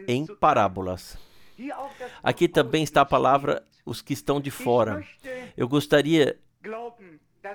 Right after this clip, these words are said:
de crer que foi o Espírito Santo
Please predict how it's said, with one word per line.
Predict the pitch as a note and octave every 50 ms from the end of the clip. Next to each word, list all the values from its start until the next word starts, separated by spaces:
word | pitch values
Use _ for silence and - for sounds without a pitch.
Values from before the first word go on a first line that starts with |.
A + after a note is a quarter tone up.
| - _ -
de | G#2+ - B2 A#2 G3 G#3 G#3+ _ _
crer | - - D#3 D#3 D#3 D3 C3 - - _ _
que | - - C3
foi | - - D#3+ D#3
o |
Espírito | - - - E3+ F3+ F3+ - D3+
Santo | B2+ - - D#3+ E3+ - - - A2+ G2+